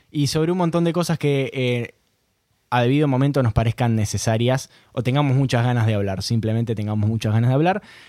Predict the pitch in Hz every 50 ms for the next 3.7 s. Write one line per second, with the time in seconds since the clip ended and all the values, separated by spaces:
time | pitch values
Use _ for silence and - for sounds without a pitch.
0 | - - - 127 135 143 160 160 - 143 127 - 160 165 170 - - - 123 123
1 | - 123 123 131 143 151 156 - - - 139 131 120 127 127 131 131 131 139 131
2 | - 131 123 135 131 - 143 139 139 143 139 120 147 156 165 180 180 196 196 175
3 | - 139 139 139 117 127 127 127 131 135 143 156 156